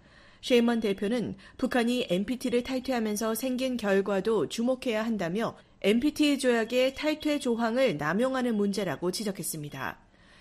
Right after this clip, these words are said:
이어 북한이 이십 년 전 탈퇴를 선언했을 때 엔피티 가입국들은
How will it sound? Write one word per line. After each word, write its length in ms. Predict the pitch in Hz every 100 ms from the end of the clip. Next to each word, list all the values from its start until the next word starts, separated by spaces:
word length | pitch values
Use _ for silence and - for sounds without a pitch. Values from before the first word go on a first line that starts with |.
| - - -
이어 280 | 220 233 214
북한이 480 | 233 254 226 247 262
이십 400 | 196 214 226 262
년 280 | 247 226 220
전 280 | 226 233
탈퇴를 480 | 247 285 277 262 240
선언했을 680 | 247 269 254 220 - 175 175
때 260 | 190 - - - -
엔피티 500 | 208 233 269 269 277
가입국들은 920 | 277 175 196 214 220 - 247 240 113